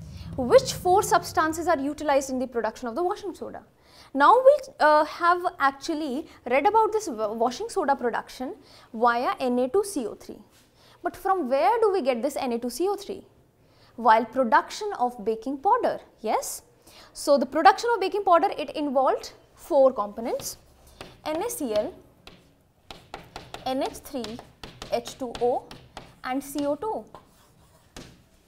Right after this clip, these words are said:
This has led to the formation of N A H C O three,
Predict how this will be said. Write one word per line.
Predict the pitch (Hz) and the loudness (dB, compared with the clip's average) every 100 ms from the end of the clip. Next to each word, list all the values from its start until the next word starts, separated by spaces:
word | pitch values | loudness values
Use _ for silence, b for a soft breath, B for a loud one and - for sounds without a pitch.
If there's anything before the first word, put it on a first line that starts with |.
| _ | _
This | 226 453 539 | -4 -4 -4
has | - 403 311 | 0 0 2
led | 311 311 | -2 0
to | 302 | -4
the | 302 | -2
formation | 277 240 247 262 233 | -2 -2 -4 -8 -6
of | 262 - | -6 -6
N | 294 302 | -8 -6
A | 311 285 | -6 -6
H | 262 | -8
C | - 233 | -10 -8
O | 202 | -10
three, | 202 302 392 | -10 -8 -8